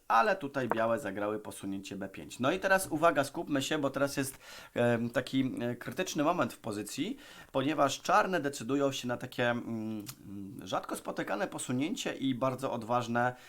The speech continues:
posunięcie, ale powodujące dużą dynamikę w tej pozycji. Jest to posunięcie A cztery.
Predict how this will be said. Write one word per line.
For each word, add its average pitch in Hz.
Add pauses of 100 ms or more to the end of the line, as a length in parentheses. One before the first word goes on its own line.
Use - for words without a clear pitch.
(160)
posunięcie, 123
ale 139
powodujące 135
dużą 127
dynamikę 113
w -
tej 101
pozycji. 98 (380)
Jest 165
to 143
posunięcie 117
A 113
cztery. 113